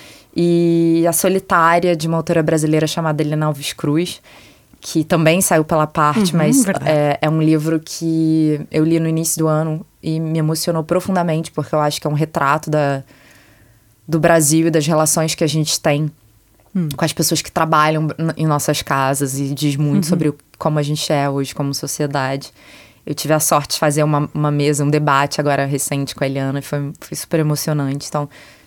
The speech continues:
Speaker 1: acho que esses três, um, um diz muito de, da onde eu vim, que é a Nora Ephron.
Speaker 2: Pois é,
Speaker 1: O Edouard
Speaker 2: sim,
Speaker 1: Louis,
Speaker 2: sim.
Speaker 1: que é um atravessamento, uma, uma paixão recente.
Speaker 2: Hum.
Speaker 1: E eu acho que a Eliana, esse, que foi um deslumbre pra mim, essa
Speaker 2: Hum.
Speaker 1: leitura desse ano.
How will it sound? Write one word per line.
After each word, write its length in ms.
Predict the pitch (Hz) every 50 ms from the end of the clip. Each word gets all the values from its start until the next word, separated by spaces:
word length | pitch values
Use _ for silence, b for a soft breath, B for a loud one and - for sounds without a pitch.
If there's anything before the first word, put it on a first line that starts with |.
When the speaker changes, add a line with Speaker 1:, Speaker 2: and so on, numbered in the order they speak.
| B
Speaker 1:
acho 140 | B - -
que 60 | -
esses 240 | 156 151 - - -
três, 200 | - 165 156 147 -
um, 180 | 170 180 214 214 -
um 160 | 202 233 269
diz 160 | 247 233 208
muito 260 | 214 208 226 220 247
de, 160 | - - 170 165
da 200 | 160 160 196 180
onde 200 | 180 190 175 180
eu 60 | 165
vim, 220 | 160 151 180 196 214
que 100 | - 214
é 20 |
a 20 | 180
Nora 200 | 175 170 165 151 151
Ephron. 360 | 147 160 180 - - 190 190 B B B B B
Speaker 2:
Pois 200 | - 208 196 175
é, 80 | 165 170
Speaker 1:
O 60 | 160
Edouard 380 | 165 170 165 160 165 170 190 202
Speaker 2:
sim, 40 | 180
Speaker 1:
Louis, 260 | 180 170 165 170 175
Speaker 2:
sim. 60 | 185 175
Speaker 1:
que 80 | - 185
é 60 | 165
um 160 | 165 165 156
atravessamento, 760 | 156 156 165 156 151 156 160 156 - 165 156 160 160 160 156
uma, 120 | 165 160 160
uma 260 | 170 - - 165 156
paixão 380 | - 170 165 160 - - 170 165
recente. 680 | 147 156 165 160 - - - 147 147 156 170 175 185 175
Speaker 2:
Hum. 360 | 175 170 160 156 156 170 185 B B B
Speaker 1:
E 100 | - 156
eu 60 | 160 156
acho 200 | 160 156 - -
que 80 | 180
a 40 | 160
Eliana, 640 | 160 160 160 160 160 151 151 156 160 165 160 156
esse, 460 | 160 160 - - 165 165 165 160 151 156 - -
que 120 | - -
foi 160 | - - 165 151
um 80 | 156
deslumbre 600 | 151 147 151 175 180 175 170 165 160 156 147 156
pra 220 | 156 - 156 151 156
mim, 300 | 156 151 151 147 143 151 160
essa 200 | 180 170 165 156
Speaker 2:
Hum. 40 | 147
Speaker 1:
leitura 340 | 143 139 139 143 139 143 139
desse 260 | 135 139 - - 151
ano. 280 | 139 135 127 127 131